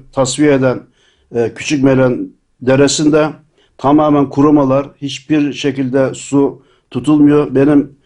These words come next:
ikamet ettiğim evim de bu Melen'e çok yakın. Her gün burayı görmekteyim. Kesinlikle su yok.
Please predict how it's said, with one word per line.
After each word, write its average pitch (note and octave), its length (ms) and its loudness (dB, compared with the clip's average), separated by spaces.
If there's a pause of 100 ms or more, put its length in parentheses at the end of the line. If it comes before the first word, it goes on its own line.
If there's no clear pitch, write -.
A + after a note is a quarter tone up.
(240)
ikamet C#3 460 2
ettiğim C3+ 320 -2
evim C#3+ 300 4
de C3 80 0
bu C3+ 120 2
Melen'e C3+ 460 2
çok C#3+ 260 -2
yakın. C#3+ 320 -4
Her C#3 200 0
gün B2+ 240 -2
burayı B2 220 -2
görmekteyim. D3 720 -2 (540)
Kesinlikle C#3 760 2 (160)
su - 680 -2
yok. C#3+ 500 -2